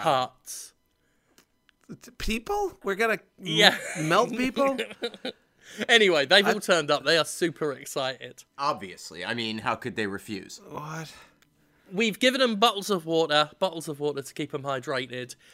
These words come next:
Speaker 1: in, in the baking sun. Uh, while, Jonathan,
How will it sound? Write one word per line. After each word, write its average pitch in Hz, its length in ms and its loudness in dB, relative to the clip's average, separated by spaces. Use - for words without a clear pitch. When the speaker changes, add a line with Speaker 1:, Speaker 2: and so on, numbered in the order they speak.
Speaker 1:
in, 135 220 -4
in 135 180 0
the 131 80 0
baking 131 400 2
sun. 117 400 -8
Uh, 123 220 2
while, 156 800 8
Jonathan, 151 720 0